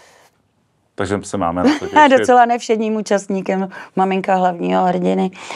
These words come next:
Speaker 2: hlavního představitele v mírně detektivním, ale velmi vtipném seriálu.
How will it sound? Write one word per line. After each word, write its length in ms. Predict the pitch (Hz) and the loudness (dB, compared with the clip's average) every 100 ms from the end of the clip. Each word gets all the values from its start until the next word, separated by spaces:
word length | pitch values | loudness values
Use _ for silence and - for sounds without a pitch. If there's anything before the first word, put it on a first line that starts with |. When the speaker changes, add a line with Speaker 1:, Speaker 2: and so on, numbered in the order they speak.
| - - | -14 -4
Speaker 2:
hlavního 460 | 165 175 185 190 | 0 0 0 0
představitele 1000 | 190 - 175 - 185 175 175 180 180 180 180 _ - - - - | -2 -4 -4 -2 -2 -2 -2 0 0 0 -4 _ -20 -20 -16 -10
v 160 | 147 - | -8 -2
mírně 800 | 160 170 175 175 180 185 180 - - | 2 4 4 4 2 2 0 -2 -8
detektivním, 800 | 160 160 165 175 180 156 170 175 - | -2 -2 -2 -6 -4 -2 0 0 0
ale 140 | 165 | 0
velmi 300 | 160 170 165 | 0 -2 -4
vtipném 440 | 165 - - 151 151 | -8 -12 -6 -4 -2
seriálu. 600 | - 156 160 151 147 | -2 -2 -2 -2 -4